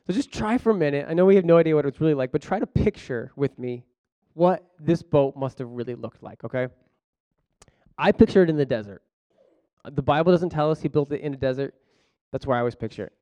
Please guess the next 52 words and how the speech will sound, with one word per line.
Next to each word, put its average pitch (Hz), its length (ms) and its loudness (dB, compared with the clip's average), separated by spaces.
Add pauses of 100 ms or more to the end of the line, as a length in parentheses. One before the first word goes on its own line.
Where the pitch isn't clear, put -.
(140)
If - 60 -2
it 175 40 6
wasn't 240 300 6
in 202 100 2
a 180 60 2
desert, 160 480 -2 (420)
it 139 120 -2
was 139 100 -2
probably 147 380 0
in, 139 80 -2
like, 131 140 -6
a 120 40 -8
mountainous 127 500 -8
region 117 380 -8
or 117 80 -10
something 113 240 -12
like 110 80 -8
that. 117 220 -6
It 190 140 0
certainly 269 440 2
wasn't 185 500 2 (520)
where 156 260 6
a 151 60 4
boat 139 240 6
is 127 80 -2
supposed 127 300 -4
to 120 60 -8
be, 98 220 -18 (640)
in 135 220 -4
the 127 60 -2
water. 110 420 -4 (480)
Somewhere 196 480 4
in 170 160 -2
a - 20 0
piece - 220 -2
of 156 100 -4
land, 131 340 -4
Noah 143 200 6
built 135 220 0
this 127 180 -4
giant 120 420 -10
boat. - 220 -10 (240)
Huge 285 580 2
boat. 95 260 -2
I 117 60 -8
mean, 127 160 -4
from 135 160 -6
here 165 220 2
to 151 40 -4
the, 139 300 0
the 131 80 -16
brush. 131 300 -2